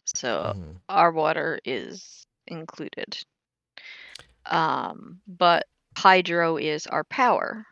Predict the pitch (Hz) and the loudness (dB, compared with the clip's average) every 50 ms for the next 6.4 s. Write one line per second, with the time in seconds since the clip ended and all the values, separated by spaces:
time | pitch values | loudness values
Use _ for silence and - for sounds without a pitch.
0 | _ _ _ _ _ _ _ - 123 104 104 98 92 92 104 127 127 _ _ _ | _ _ _ _ _ _ _ -6 -6 -6 -6 -6 -6 -6 -8 -10 -10 _ _ _
1 | _ _ _ _ _ _ - - 170 170 165 160 151 151 151 156 147 147 156 165 | _ _ _ _ _ _ -8 -4 0 2 4 4 4 2 0 -2 -4 -8 -12 -16
2 | - - - _ _ _ - - - - - 170 160 151 147 143 151 151 160 156 | -16 -20 -20 _ _ _ -20 -14 -10 -6 -2 0 2 2 2 2 0 -2 -2 0
3 | - 139 143 147 147 143 113 139 - - - - 135 135 - - - - 170 185 | 2 2 2 2 0 -4 -6 -6 -8 -8 -6 -6 -6 -6 -6 -8 -10 -10 -10 -8
4 | 180 180 180 190 - 180 208 214 202 - - - - 151 139 - - - - - | -6 -8 -8 -6 -2 0 0 0 0 -2 -6 -10 -10 -8 -8 -8 -10 -12 -10 -8
5 | - - - - - - - - - - - - - - - 185 - 180 180 180 | -8 -8 -6 -8 -8 -8 -10 -12 -12 -12 -10 -8 -6 -6 -6 -6 -6 -6 -4 -4
6 | 180 175 - - - - - - | -4 -6 -10 -12 -12 -14 -16 -18